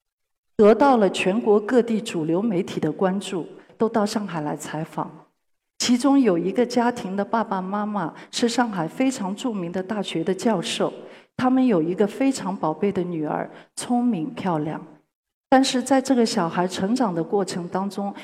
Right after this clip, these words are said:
爸爸妈妈对他的要求特别高，而且小孩子也确实特别出色。就在高考的那一年，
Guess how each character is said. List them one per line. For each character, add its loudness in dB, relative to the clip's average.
爸 4
爸 0
妈 0
妈 0
对 -2
他 -4
的 2
要 2
求 -4
特 -2
别 -2
高， -2
而 6
且 4
小 2
孩 0
子 -4
也 0
确 -2
实 -2
特 -2
别 -4
出 -8
色。 -4
就 4
在 6
高 6
考 0
的 0
那 2
一 -4
年， -4